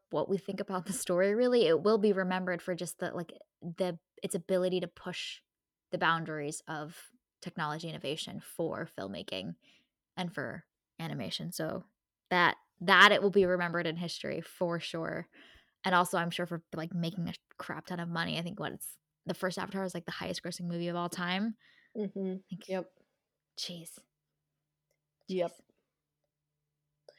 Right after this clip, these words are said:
Speaker 2: And I, I, I don't know. It, it's gonna be interesting to see how this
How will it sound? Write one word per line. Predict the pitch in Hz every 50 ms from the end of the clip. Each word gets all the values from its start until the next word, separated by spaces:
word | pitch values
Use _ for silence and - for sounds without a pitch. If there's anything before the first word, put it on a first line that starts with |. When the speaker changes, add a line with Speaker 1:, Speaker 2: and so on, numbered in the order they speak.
| _ _ _ _ -
Speaker 2:
And | 208 220
I, | 226 226 208 - - - _ _ _ _ _ _ _ _ _ _ _ _ _ _ _ _ _ _ - -
I, | 233 240 - - -
I | 220
don't | 247 269
know. | 269 262 240 220
It, | - - 202 220 - 214
it's | - 214 214 220 -
gonna | - 262 277
be | 269 285
interesting | 214 - 202 208 - - 208 202 - - 196 196
to | 185 180
see | 180 - 190 170 190 - - - -
how | - 175 175 185 190 190 175
this | 175 160 165 175 170 - - - - - -